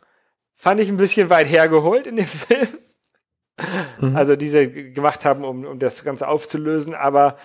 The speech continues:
Speaker 1: wenn sie halt diesen Zeitdruck haben von einem Film zweieinhalb Stunden lang und, äh, so und so viele Plots,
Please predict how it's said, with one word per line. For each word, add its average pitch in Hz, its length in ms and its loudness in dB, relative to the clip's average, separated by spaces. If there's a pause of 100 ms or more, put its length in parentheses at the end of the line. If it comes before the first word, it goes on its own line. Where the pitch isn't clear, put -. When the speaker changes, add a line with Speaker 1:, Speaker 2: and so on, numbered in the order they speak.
(240)
Speaker 1:
wenn 156 180 2
sie 151 60 0
halt 147 120 2
diesen 151 180 -8
Zeitdruck 147 560 0
haben 120 240 -2
von 131 340 -8
einem 156 440 0
Film 135 420 0
zweieinhalb 143 600 0
Stunden 147 340 -4
lang 123 360 -2 (420)
und, 135 340 -4
äh, 147 340 -6
so 143 140 0
und 147 100 0
so 143 60 -12
viele 143 120 6
Plots, 147 640 -2